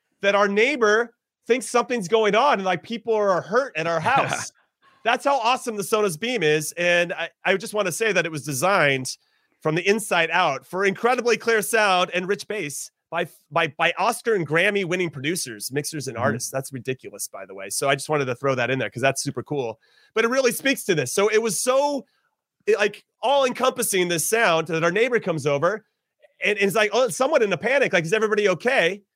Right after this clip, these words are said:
Speaker 1: And we're like, "Yeah, we're fine. We're just playing Overcooked." Like, "What's
Speaker 2: <laughs>
Speaker 1: Overcooked?" So they, we have, you can play four players. There's only three of us. So they play Overcooked with us. Okay.
Speaker 2: Oh no, this story's
Speaker 1: Yes.
Speaker 2: getting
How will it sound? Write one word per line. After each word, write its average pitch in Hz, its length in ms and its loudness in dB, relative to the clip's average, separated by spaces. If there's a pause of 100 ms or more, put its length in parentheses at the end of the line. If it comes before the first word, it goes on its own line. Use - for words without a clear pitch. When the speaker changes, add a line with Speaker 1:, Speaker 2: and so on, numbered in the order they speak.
(560)
Speaker 1:
And 202 300 2
we're 208 140 2
like, 202 240 0 (460)
"Yeah, 254 140 -2
we're 170 120 -4
fine. 233 320 -4
We're 156 60 -6
just 151 120 -12
playing 196 220 -2
Overcooked." 233 400 0
Like, 135 180 -2
"What's 165 300 0
Speaker 2:
<laughs> - 0 -
Speaker 1:
Overcooked?" 190 960 0 (100)
So 202 160 -6
they, 220 220 2
we 196 120 -2
have, 214 220 2
you 175 80 -8
can 185 80 -2
play 208 160 2
four 226 220 2
players. 175 280 2
There's 160 80 -4
only 190 160 0
three 156 220 -2
of 139 80 -2
us. 160 160 0
So 156 140 -2
they 175 120 0
play 202 280 2
Overcooked 202 500 0
with 180 180 -2
us. 139 420 -2
Okay. 139 220 -2
Speaker 2:
Oh 262 240 2
no, 302 320 2
this - 180 2
story's 277 260 0
Speaker 1:
Yes. 277 200 0
Speaker 2:
getting 277 60 0